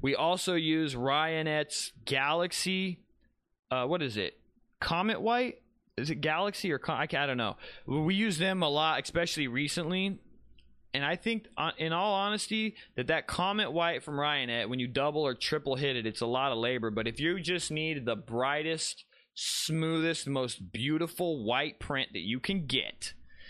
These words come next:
then a water-based triple hit white is gonna, if it, if it's all about quality, not so much about production time, if you triple hit that Comet White,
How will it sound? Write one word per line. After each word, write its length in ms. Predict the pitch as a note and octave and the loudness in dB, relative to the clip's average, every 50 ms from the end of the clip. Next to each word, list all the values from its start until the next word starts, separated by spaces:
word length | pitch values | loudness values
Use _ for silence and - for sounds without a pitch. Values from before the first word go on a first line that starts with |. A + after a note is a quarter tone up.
| - - - - | -18 -18 -14 -6
then 300 | G#2 A#2+ A#2+ A#2+ A2+ - - - | -2 0 0 0 0 -4 -4 -2
a 100 | F#2+ A2 | -2 -2
water-based 840 | A2 A2 A#2 C3 C#3 D3+ D#3 D#3+ E3+ D#3+ D#3 D#3+ D#3 D#3+ - - - | 0 2 2 4 4 4 4 2 2 0 2 2 0 0 0 -2 -2
triple 300 | - - E3 - C#3+ C#3+ | -2 -2 0 0 0 0
hit 280 | C3+ C3 C#3 C#3 B2 D2 | 2 2 2 2 0 0
white 500 | - G#2 G#2+ A2+ B2 C#3 D#3 D#3+ - - - - | 0 0 0 2 2 2 0 -2 -4 -10 -8 -4
is 280 | - G2+ G2 G2 - - | -2 -2 -2 -4 -6 -6
gonna, 320 | - - B2 A2+ G#2 - - | -4 -2 -2 -2 -2 -2 -2
if 180 | F#2+ A2 G#2+ - | -2 -2 0 0
it, 140 | C3 C3 - | 0 0 0
if 160 | B2+ C3 A#2 | 0 -2 -2
it's 160 | C#3+ B2+ - | -2 -2 -2
all 300 | - - C#3 D#3 E3+ F#3 | -2 0 2 2 4 4
about 280 | G3 F#3 F#3 F3+ D#3 - | 4 4 2 2 2 2
quality, 460 | - E3+ E3 E3+ F3 F#3 F#3 F3+ F3+ | 2 2 4 4 4 2 2 0 0
not 200 | E3 D#3 D3+ C#3+ | 0 0 0 0
so 120 | - - D3+ | 0 -2 0
much 220 | D3+ D3+ D3 - | 0 -2 -2 0
about 240 | C#3+ D3 C#3+ C3 - | 0 0 0 0 0
production 400 | C#3 B2+ C3 C3+ - - D#3 D3+ | 0 0 0 0 0 -2 -4 -2
time, 360 | - E3 E3 E3 E3+ F3 F3 - - - - - - - | 0 0 0 0 -2 -4 -6 -10 -12 -14 -14 -10 -6 -6
if 120 | A2+ A2+ | -4 -2
you 120 | D3 F#3 F3 | -2 -2 -2
triple 420 | - - F3+ F3+ F3 - E3 D3+ | -2 0 0 0 0 0 0 0
hit 380 | D3+ D#3 D3+ E3 E3+ - - C3+ | 2 2 2 2 0 0 0 0
that 260 | C3+ C3+ C3+ - - | 0 0 0 -2 -4
Comet 380 | - - C3+ C#3+ D3+ D3 G2 | -4 -2 -2 0 0 0 -2
White, 420 | G#2 A#2 B2 C3+ D3 D#3+ - - | 0 0 0 0 0 -2 -4 -6